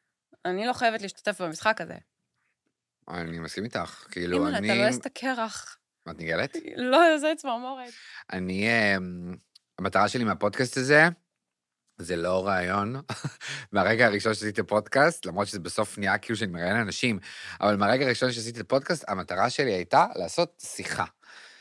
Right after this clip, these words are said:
Speaker 2: להביא אנשים שכיף לי לדבר איתם, ולעשות שיחה, שיחה שגם אנחנו יכולים לדבר אצלך בבית, אצלי בבית, כאילו בבית קפה,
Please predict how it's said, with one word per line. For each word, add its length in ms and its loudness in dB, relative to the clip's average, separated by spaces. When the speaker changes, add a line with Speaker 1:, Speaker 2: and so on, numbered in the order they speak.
Speaker 2:
להביא 300 4
אנשים 320 -2
שכיף 280 -4
לי 80 0
לדבר 200 0
איתם, 440 2
ולעשות 340 -4
שיחה, 340 2
שיחה 320 2
שגם 280 0
אנחנו 120 -2
יכולים 180 0
לדבר 240 2
אצלך 260 0
בבית, 340 4
אצלי 200 -6
בבית, 400 2
כאילו 200 -4
בבית 160 -2
קפה, 320 -2